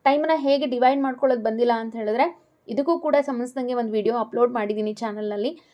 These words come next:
ಅಲ್ಲಿ ನೋಡಿ ನೀವು ಟೈಮ್ ಮ್ಯಾನೇಜ್ಮೆಂಟ್ನ, ಆ, ಕಡೆ ಗಮನ ಕೊಡಿ. ಯಾಕಂತ ಹೇಳಿದ್ರೆ ನೀವು ಎಷ್ಟೇ ಓದಿದ್ರು ಕೂಡ ಓದಿರೋದನ್ನೆಲ್ಲ ಬರ್ದಿಲ್ಲ ಅಂತಂದ್ರೆ no use ಅಲ್ವಾ?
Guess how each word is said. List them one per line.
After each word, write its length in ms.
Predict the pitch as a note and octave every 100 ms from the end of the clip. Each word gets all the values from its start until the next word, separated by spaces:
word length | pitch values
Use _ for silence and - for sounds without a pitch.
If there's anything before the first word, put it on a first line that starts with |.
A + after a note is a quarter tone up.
| _ -
ಅಲ್ಲಿ 300 | G3 C4 E4
ನೋಡಿ 280 | C4+ B3+
ನೀವು 180 | C#4 B3
ಟೈಮ್ 300 | B3 A3 A#3+
ಮ್ಯಾನೇಜ್ಮೆಂಟ್ನ, 760 | A#3 G3+ A3+ A#3 A#3+ A3 G#3+ A#3 A#3 G#3 - _ _ _
ಆ, 200 | A3+ A3
ಕಡೆ 260 | A3 A3+ G#3+
ಗಮನ 240 | G#3+ G#3+ A#3+
ಕೊಡಿ. 280 | A#3 A3+
ಯಾಕಂತ 280 | B3 B3+ B3+
ಹೇಳಿದ್ರೆ 260 | B3+ A3+ B3
ನೀವು 180 | B3+ G3
ಎಷ್ಟೇ 360 | G3+ - E4
ಓದಿದ್ರು 400 | D#4+ B3+ B3 A#3
ಕೂಡ 180 | A#3 F#3+ G#3
ಓದಿರೋದನ್ನೆಲ್ಲ 720 | G#3+ B3+ C#4 C#4 B3 A#3 E4+ G4+
ಬರ್ದಿಲ್ಲ 400 | A#3+ A3+ C#4+ C4
ಅಂತಂದ್ರೆ 720 | G#3+ G#3 G#3+ F#3+ G#3+ D4 _ _ A#3
no 260 | C#4 C#4+
use 160 | B3 A#3+
ಅಲ್ವಾ? 300 | G#3 C4+